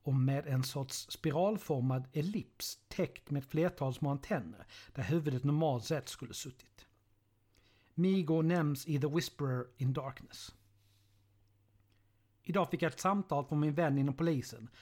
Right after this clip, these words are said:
Marcus Ståhl. Det visar sig att precis som jag trott har Karlsson bokat biljett för att åka till U S A,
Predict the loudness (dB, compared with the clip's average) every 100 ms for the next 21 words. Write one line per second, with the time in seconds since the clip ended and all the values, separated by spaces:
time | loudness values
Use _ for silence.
0 | -6 0 0 -2 -6 -8 -10 -12 -16 -20
1 | -20 _ _ _ _ _ _ _ _ _
2 | -6 -2 2 0 0 -2 0 -2 -2 2
3 | 2 2 0 0 -2 -2 -4 -20 -20 -8
4 | -4 2 2 2 2 2 0 -2 -4 -2
5 | 0 -2 0 0 0 -4 -2 -2 -4 -8
6 | -10